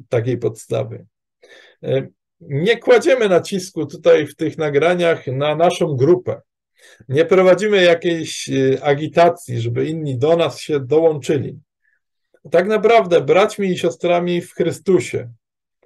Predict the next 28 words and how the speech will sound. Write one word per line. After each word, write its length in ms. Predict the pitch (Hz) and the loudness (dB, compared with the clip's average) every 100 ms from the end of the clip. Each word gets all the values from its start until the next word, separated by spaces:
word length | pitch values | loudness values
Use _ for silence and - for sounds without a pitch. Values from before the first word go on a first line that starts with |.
| _ _ | _ _
są 280 | - 185 208 | 0 0 2
dla 140 | 208 | 2
nas 240 | 202 180 180 | 2 0 -2
ludzie 340 | 202 202 208 | -4 0 0
nawróceni 720 | 190 175 180 180 185 190 202 | 2 2 0 2 -2 0 -4
i 100 | 175 | -4
wierzący 580 | 143 175 175 208 196 165 | 2 2 4 2 0 -2
w 60 | 151 | -2
Jezusa 400 | 151 165 175 147 | -6 -4 -2 -2
Chrystusa 760 | 160 - 170 147 - 165 170 _ _ _ 127 | -4 -8 -10 -6 -2 -2 -4 _ _ _ 0
jako 380 | 143 185 185 | 4 4 2
swojego 440 | 175 - 170 165 151 | -2 -2 -2 -2 -2
Zbawiciela 600 | 143 151 151 - 156 151 | -2 -2 -4 -4 -2 -2
i 120 | 131 | -2
Pana. 400 | 143 123 110 - _ _ _ _ _ | -4 -4 -6 -12 _ _ _ _ _
Obojętnie, 600 | 143 160 196 214 185 156 | -2 4 6 6 2 -6
czy 160 | 123 151 | -2 -2
oni 200 | 156 143 | -2 -6
są 440 | - 202 196 165 - - 123 | 0 0 0 -4 -10 -16 -8
w 100 | 117 | 2
jakiejś 420 | 165 170 180 127 | 2 2 -4 -4
grupie 480 | 127 170 185 208 208 | 0 0 2 0 2
denominacyjnej, 960 | 180 165 165 160 160 165 175 180 190 | 0 0 -2 -2 -4 -2 -2 -2 -4
czy 180 | 190 208 | -2 -6
poza 400 | - 226 185 135 | 2 2 4 2
nimi 260 | 120 117 120 | 0 -6 -8
się 160 | 117 | -8
znajdują. 480 | 113 120 113 120 120 | -6 -8 -8 -12 -12